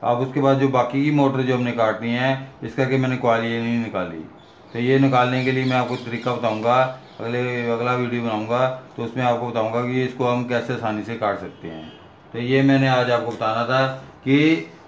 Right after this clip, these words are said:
छत्तीस वाट की मोटर है ये, इसको आप data आप कैसे आप ले सकते हैं। तो ये मोटर का आप data आपने ले लिया, सिर्फ आपका कॉइल size रह गया है।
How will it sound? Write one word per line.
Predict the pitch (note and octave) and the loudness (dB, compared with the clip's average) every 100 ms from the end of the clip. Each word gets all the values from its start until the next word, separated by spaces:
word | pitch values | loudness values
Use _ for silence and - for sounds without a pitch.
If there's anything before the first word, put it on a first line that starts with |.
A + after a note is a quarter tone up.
| - - | -20 -8
छत्तीस | C3+ C3 D#3 C#3 | -6 -2 -2 2
वाट | D3 C3+ | 2 2
की | C#3 | 2
मोटर | C#3 C3 C3+ | 2 4 4
है | C#3+ D3 | 4 4
ये, | C#3+ | 4
इसको | C3+ C#3 | 4 4
आप | C3 B2+ | 4 4
data | A#2 A#2+ A#2+ | 0 2 0
आप | A#2+ | 2
कैसे | A#2 A2+ | -2 -2
आप | G#2+ F#2+ | -4 -4
ले | F#2+ E2+ | -6 -8
सकते | D#2+ - D#2+ | -10 -14 -14
हैं। | D#2 - - | -14 -16 -10
तो | |
ये | A#2 B2+ C3+ | -2 2 4
मोटर | C3 B2+ C3 C3 - - | 4 2 0 0 -2 -4
का | A#2+ | 2
आप | B2 B2 | 2 4
data | B2 B2+ | 2 2
आपने | B2 B2+ | 2 0
ले | A#2 A#2 | -4 -2
लिया, | C3 C3+ | 0 2
सिर्फ | C#3 C3 | 2 2
आपका | B2+ C3 | 2 0
कॉइल | C3 A#2+ A#2 | 2 2 2
size | A#2 G#2 | -2 -4
रह | F#2+ F2+ | -4 -6
गया | E2+ | -8
है। | D#2 | -10